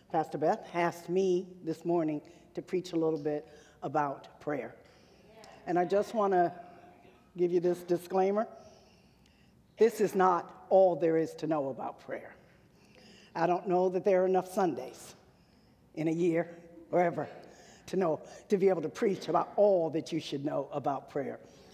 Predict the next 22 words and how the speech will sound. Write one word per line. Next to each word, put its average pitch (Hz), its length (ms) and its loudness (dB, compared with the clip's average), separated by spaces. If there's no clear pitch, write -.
But 147 100 -2
I'm 151 100 -2
gonna 139 200 -4
give 131 200 -4
it 127 60 -8
a 131 80 -8
shot - 340 -10
this 123 220 -16
morning. 120 320 -12
I 190 160 6
believe 180 500 2
that 170 200 2
prayer 175 460 2
is 165 160 -4
the 160 80 -2
greatest 180 500 2
tool 220 540 -2
and 175 180 -2
perhaps 185 600 -2
the 185 80 4
greatest 180 440 0
weapon 165 480 0